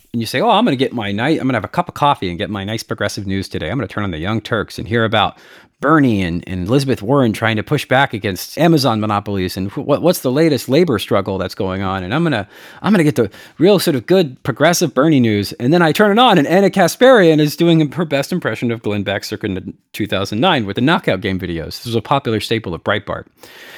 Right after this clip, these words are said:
which is random videos of black people attacking white people, calling it the Knockout Game. And they're sharing videos of horrendous attacks and then talking about how, how can this person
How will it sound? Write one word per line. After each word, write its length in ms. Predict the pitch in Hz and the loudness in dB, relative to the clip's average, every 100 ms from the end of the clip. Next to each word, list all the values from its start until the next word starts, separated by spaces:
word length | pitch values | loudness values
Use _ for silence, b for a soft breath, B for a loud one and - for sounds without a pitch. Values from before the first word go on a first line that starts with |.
| B B B | B B B
which 220 | 107 - | -2 0
is 280 | 98 90 - | 0 0 -2
random 300 | 107 117 104 | 0 2 0
videos 300 | 98 98 95 | 0 -2 -4
of 80 | |
black 240 | - 90 101 | -4 -2 -2
people 180 | 98 90 | -4 -2
attacking 340 | 107 92 90 | -2 -2 -2
white 200 | 90 95 | -4 -4
people, 260 | 104 95 87 | -4 -4 -4
calling 220 | 95 92 | -2 -2
it 60 | |
the 60 | 107 | 0
Knockout 380 | 117 131 123 98 | 2 2 0 -2
Game. 260 | 92 87 85 B B B B B | -4 -6 -8 B B B B B
And 340 | 139 127 123 120 | 0 2 2 0
they're 480 | 123 135 127 120 - | 0 2 4 2 0
sharing 460 | - - 180 196 156 | -2 2 4 4 2
videos 560 | 139 165 120 101 98 - | 2 2 2 2 -2 -6
of 160 | 95 | -10
horrendous 480 | 127 123 175 143 - | -4 0 0 0 -4
attacks 560 | - - 139 98 - - | -4 0 0 0 -10 -14
and 180 | 113 104 | -8 -6
then 120 | 104 | -4
talking 340 | 147 147 - | 0 0 0
about 240 | 123 120 113 | -4 -2 -2
how, 260 | 110 101 | -2 -4
how 260 | - 139 160 | -6 -2 -2
can 220 | 156 120 | -2 -6
this 140 | 110 | -8
person 580 | - 107 107 104 92 85 | -8 -8 -6 -6 -8 -10